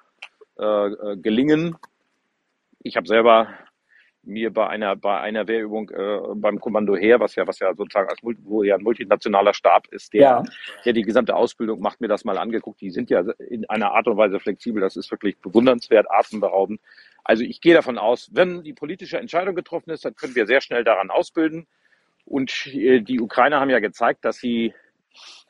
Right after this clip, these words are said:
Speaker 1: diese verschiedenen Waffensysteme, äh, aus Frankreich, äh, aus, äh, den, äh, aus Großbritannien und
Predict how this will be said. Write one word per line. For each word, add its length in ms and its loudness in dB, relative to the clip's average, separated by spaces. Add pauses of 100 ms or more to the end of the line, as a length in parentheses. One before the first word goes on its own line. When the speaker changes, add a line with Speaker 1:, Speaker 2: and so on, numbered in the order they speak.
(160)
Speaker 1:
diese 260 -6
verschiedenen 420 -6
Waffensysteme, 1120 2
äh, 40 -8
aus 340 -4
Frankreich, 800 -6
äh, 60 -14
aus, 760 -6
äh, 160 0
den, 340 -4 (580)
äh, 60 -6
aus 400 2
Großbritannien 460 -2
und 200 -6